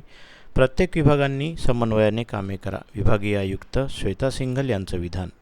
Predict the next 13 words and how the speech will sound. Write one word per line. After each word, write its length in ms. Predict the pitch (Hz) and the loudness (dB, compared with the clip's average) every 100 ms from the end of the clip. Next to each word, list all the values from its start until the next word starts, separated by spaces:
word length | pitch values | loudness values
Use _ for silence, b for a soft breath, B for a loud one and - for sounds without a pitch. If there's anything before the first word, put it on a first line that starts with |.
| B - | B 2
राज्य 260 | 123 139 170 | 4 6 6
शासनाने 460 | 165 156 147 151 | 6 6 4 2
शंभर 380 | 147 123 110 107 | 2 2 2 2
दिवसांसाठी 680 | 104 101 107 101 104 - 113 | 0 -2 -2 -2 -2 -2 -4
सात 200 | - 104 - | -4 -4 -4
कलमी 240 | 120 120 127 | -4 -2 -2
कृती 320 | - 101 101 | -2 -2 0
आराखडा 360 | 95 95 107 98 | -2 -2 -4 -4
निश्चित 340 | 95 - 101 - | -4 -6 -8 -6
केला 200 | 95 95 | -4 -4
असून 320 | 98 120 113 - | -2 -2 -4 -6
त्यात 120 | 135 131 | -4 0
जनतेच्या 440 | 131 131 139 131 | 0 0 0 -2